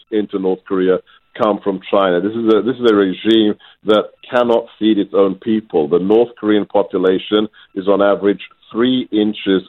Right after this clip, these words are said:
shorter than the South Korean population. Just think about that. Two Koreas, one is being starved, the other is a functioning nation. Uh, the Chinese can use diplomatic pressure,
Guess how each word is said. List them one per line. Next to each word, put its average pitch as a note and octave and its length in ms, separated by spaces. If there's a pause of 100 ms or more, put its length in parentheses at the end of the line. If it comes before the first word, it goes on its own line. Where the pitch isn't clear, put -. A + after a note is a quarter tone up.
(240)
shorter B2 400
than F2+ 140
the F#2 180
South G2 300
Korean E2+ 220
population. D#2+ 720
Just F#2 160
think A2+ 200
about F2+ 360
that. D#2+ 180 (360)
Two D3 180
Koreas, A2 560 (260)
one G#2+ 240
is B2 100 (140)
being G#2+ 200 (120)
starved, G2 460
the F#2+ 180
other F#2+ 300
is F2+ 100
a F2+ 100 (220)
functioning F#2+ 720 (280)
nation. F2+ 680 (280)
Uh, G#2+ 220 (160)
the A2+ 500 (100)
Chinese A2 480 (220)
can G#2 160
use G2+ 260
diplomatic G#2+ 560
pressure, A2+ 480